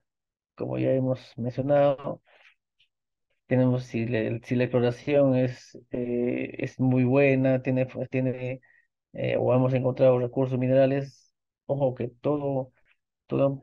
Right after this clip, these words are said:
todo mina, todo re-, todo empresa minera, eh, tiene que tener mineral o tiene que tener recursos o reservas para que pueda ser, pueda tener factibilidad,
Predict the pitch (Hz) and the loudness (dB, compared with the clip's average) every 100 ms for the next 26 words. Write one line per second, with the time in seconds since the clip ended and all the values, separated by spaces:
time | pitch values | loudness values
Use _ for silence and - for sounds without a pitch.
0 | _ 135 143 143 139 147 131 131 135 135 | _ -2 0 0 0 2 0 0 -2 -2
1 | 131 123 _ - 127 127 131 127 120 120 | -2 -8 _ -6 -4 -2 -4 -4 -6 -10
2 | 120 _ - 127 131 127 131 135 131 - | -14 _ -6 -4 0 0 2 2 2 -2
3 | _ _ _ _ _ _ 120 123 117 151 | _ _ _ _ _ _ -8 -8 -4 -2
4 | 160 143 127 120 127 123 120 117 _ _ | 0 0 -2 0 2 0 -4 -8 _ _
5 | _ _ _ _ _ _ _ _ - 120 | _ _ _ _ _ _ _ _ -6 -2
6 | 117 131 120 117 127 131 123 123 123 117 | 2 4 2 0 -2 -2 -2 -4 -4 -4
7 | 120 127 127 - 123 120 113 143 120 123 | -4 -4 -4 -8 -12 -8 -4 -2 -2 -4
8 | - - _ - _ _ _ 117 120 120 | -6 -16 _ -20 _ _ _ 0 0 2
9 | 131 131 131 123 _ _ _ 139 135 131 | 2 2 -2 -4 _ _ _ 2 2 2
10 | 131 123 123 - 113 117 123 127 | 0 0 -4 -8 -6 0 2 0